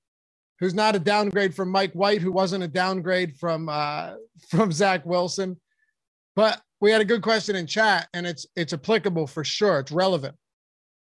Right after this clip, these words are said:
Yes, Mike White was throwing to his running backs a lot. I mean, that really buoyed the production in any blowout for guys like Michael Carter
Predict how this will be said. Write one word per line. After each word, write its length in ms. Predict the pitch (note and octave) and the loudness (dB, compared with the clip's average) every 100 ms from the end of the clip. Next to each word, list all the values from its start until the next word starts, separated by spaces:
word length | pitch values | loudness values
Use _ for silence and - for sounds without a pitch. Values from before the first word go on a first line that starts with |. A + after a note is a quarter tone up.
| _ _ D3 | _ _ -2
Yes, 380 | F3+ G3+ D3 D#3 | 2 2 0 0
Mike 280 | G3 G3+ | 2 2
White 220 | F3+ G3 F3 | 2 2 0
was 140 | D#3+ | -6
throwing 380 | - F#3 F3 D#3+ | -2 -2 -2 -4
to 100 | E3 | -6
his 140 | C#3+ | -6
running 340 | D3+ D#3+ D#3+ C#3 | -4 -4 -4 -4
backs 300 | D3 C#3 - - | -4 -4 -10 -4
a 100 | E3 | -4
lot. 720 | D3+ D3+ D3 D#3 D#3 C#3+ - _ - | -4 -4 -2 0 2 2 -2 _ -6
I 140 | D#3+ | -2
mean, 340 | E3 E3+ D#3 D#3+ _ | 0 -2 -4 -6 _
that 480 | C#3 C#3+ E3+ A3 G#3 _ _ | -6 -2 2 0 -2 _ _
really 300 | E3 G3+ A#3 | -2 0 0
buoyed 440 | F#3+ D3 G#3 A3+ F#3 | -2 2 2 2 -2
the 80 | F#3 | -4
production 520 | F#3+ F#3 F#3+ - F3 | -2 0 -2 -4 -6
in 100 | E3 | -4
any 200 | G3 A#3+ | -2 -2
blowout 480 | D#3+ D#3 D3 C#3+ - | 0 0 2 -2 -4
for 100 | D3 | 0
guys 280 | E3+ E3+ | 0 2
like 100 | D#3+ | -2
Michael 360 | D#3 E3 E3+ D3+ | -2 -2 -2 -6
Carter 560 | - F#3 G#3 F3 C#3+ | 2 2 4 0 -2